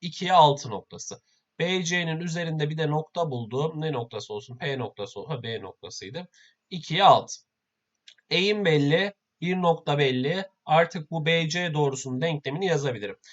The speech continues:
Denklem yazmak için her zaman bir oynak nokta seçiyordum, X, Y. Bu ikisinden eğim bulursam y eksi altı bölü x eksi iki. E, bu eğim değeri kaça eşitmiş? Eksi ikiye.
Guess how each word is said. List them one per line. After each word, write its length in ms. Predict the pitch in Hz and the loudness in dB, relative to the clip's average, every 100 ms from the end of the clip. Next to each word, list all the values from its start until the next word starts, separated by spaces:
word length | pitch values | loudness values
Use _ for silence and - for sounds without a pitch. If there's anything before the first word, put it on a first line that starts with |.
| - _ _ | -20 _ _
Denklem 400 | 160 185 185 190 | 0 0 2 2
yazmak 380 | 190 180 180 180 | 4 2 0 -6
için 160 | - 180 | -6 -4
her 200 | 196 175 | -2 -2
zaman 360 | 170 175 170 | -2 -4 -4
bir 40 | 170 | -2
oynak 420 | 151 160 160 156 | 0 0 0 -2
nokta 320 | 156 156 160 | -4 -4 -6
seçiyordum, 540 | 151 127 123 123 123 - | -6 -6 -6 -10 -10 -14
X, 300 | 135 - - | -10 -8 -6
Y. 260 | - 123 - _ _ | -4 -6 -8 _ _
Bu 100 | 156 | -6
ikisinden 540 | 180 175 170 175 180 170 | -6 -4 -4 -2 -2 -2
eğim 300 | 170 170 170 | -2 -4 -6
bulursam 560 | 165 165 - 165 165 | -6 -8 -2 0 0
y 200 | 151 151 | 0 -2
eksi 440 | 175 170 160 - 156 | -2 -4 -4 -2 0
altı 680 | 131 143 143 - 160 180 190 _ _ - | 2 2 0 -2 -2 -2 -6 _ _ -2
bölü 600 | 139 135 131 151 185 185 _ _ _ - | 0 2 2 0 -2 -8 _ _ _ -8
x 300 | 156 - 143 | -8 -6 -4
eksi 440 | 123 123 - 101 | -4 -6 -10 -12
iki. 580 | - - 107 120 147 185 _ _ _ _ _ _ _ _ _ _ | -14 -8 -4 0 -2 -4 _ _ _ _ _ _ _ _ _ _
E, 100 | 143 | -2
bu 120 | 156 | 0
eğim 220 | 175 175 180 | 0 0 0
değeri 280 | 180 180 | 0 -2
kaça 280 | 160 175 208 | -2 -4 -2
eşitmiş? 600 | 165 156 147 156 180 - - | -4 -6 -6 -8 -8 -10 -6
Eksi 360 | 135 131 143 | -4 -4 -4
ikiye. 600 | 123 123 110 107 117 151 | -6 -8 -6 -4 -4 -6